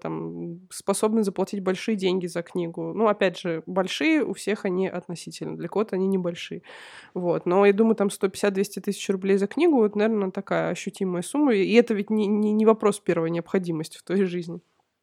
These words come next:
Вот, они все образованные люди, интеллигентные, замечательные, но и действительно есть те, ну, кто, ну, вот, ан-, им сложно из-, излагать свои мысли, а тем более там как-то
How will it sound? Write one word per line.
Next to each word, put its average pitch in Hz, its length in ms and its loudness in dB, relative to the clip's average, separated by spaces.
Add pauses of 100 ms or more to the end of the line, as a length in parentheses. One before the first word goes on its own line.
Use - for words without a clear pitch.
(400)
Вот, 220 240 6
они 202 120 0
все 254 160 2
образованные 220 560 6
люди, 285 240 2
интеллигентные, 208 640 0
замечательные, 208 680 2 (420)
но 233 180 10
и 220 140 2 (100)
действительно 285 440 6
есть - 160 2
те, 269 120 6
ну, 285 140 6
кто, 240 240 4
ну, 233 80 4
вот, 208 280 -2
ан-, 202 200 -2
им 214 180 -2
сложно 233 680 4
из-, 202 160 0
излагать 202 540 2
свои 202 180 -4
мысли, 233 300 2
а 202 60 4
тем 202 180 -4
более 214 240 2
там 185 340 -6
как-то - 320 -12